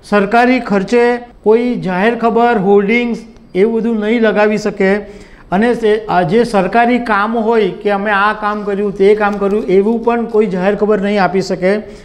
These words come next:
સરકારી વાહનો નહીં ફેરવી શકે, સરકારી વાહનો પર સાયરન પણ નહીં લગાવી શકે.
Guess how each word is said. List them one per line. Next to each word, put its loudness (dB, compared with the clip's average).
સરકારી 4
વાહનો 2
નહીં 0
ફેરવી 0
શકે, 2
સરકારી 0
વાહનો 0
પર 2
સાયરન 0
પણ 0
નહીં 0
લગાવી 2
શકે. -2